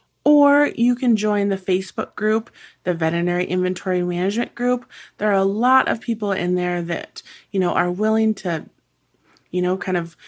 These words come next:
walk you through different things, support you, and be there for you. So just know that you're not alone.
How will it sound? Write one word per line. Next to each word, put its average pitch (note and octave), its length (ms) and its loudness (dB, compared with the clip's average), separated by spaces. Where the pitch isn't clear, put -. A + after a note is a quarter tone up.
walk A3+ 260 2
you B3+ 100 2
through B3 220 0
different A3+ 380 -4
things, A3+ 720 0
support B3 560 -2
you, A3+ 260 0
and G3 180 0
be F#3 140 0
there D#3 160 -2
for - 200 -8
you. F#2+ 220 -6
So - 160 -6
just D4+ 220 2
know A#3 200 4
that F#3 100 0
you're F3+ 120 0
not D#3+ 240 0
alone. D3 520 -8